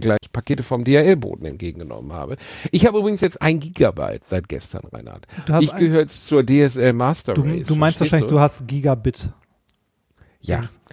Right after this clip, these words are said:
Speaker 1: ich habe
Speaker 2: Gig-
Speaker 1: Gigabit.
Speaker 2: Down und wie viel up?
Speaker 1: Du bist auch ein großer hundert.
Speaker 2: Hundert? Hundert
Speaker 1: Hundert.
Speaker 2: hoch? Uh.
Speaker 1: Hundert hoch, ja.
Speaker 2: Schön,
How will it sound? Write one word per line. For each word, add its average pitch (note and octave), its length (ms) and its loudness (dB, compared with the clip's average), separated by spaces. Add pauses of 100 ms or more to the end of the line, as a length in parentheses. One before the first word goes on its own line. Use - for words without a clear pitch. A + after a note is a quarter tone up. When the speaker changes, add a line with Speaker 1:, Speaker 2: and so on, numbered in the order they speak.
(120)
Speaker 1:
ich D#3 80 4
habe G#2+ 180 4
Speaker 2:
Gig- G#2+ 200 -2
Speaker 1:
Gigabit. - 500 -2 (200)
Speaker 2:
Down F3+ 300 4
und F3+ 140 -2
wie E3+ 100 4
viel - 160 0
up? - 340 0
Speaker 1:
Du B2 120 0
bist C#3 180 0
auch G#2 100 0
ein A#2 80 -6
großer - 360 -4 (180)
hundert. B2+ 420 -2 (320)
Speaker 2:
Hundert? A3+ 440 2 (440)
Hundert E4+ 340 4
Speaker 1:
Hundert. B3+ 200 2
Speaker 2:
hoch? - 140 -20 (140)
Uh. A3 260 -2 (240)
Speaker 1:
Hundert G#2 360 -6
hoch, - 300 -10
ja. G#2+ 140 -4
Speaker 2:
Schön, E3+ 320 0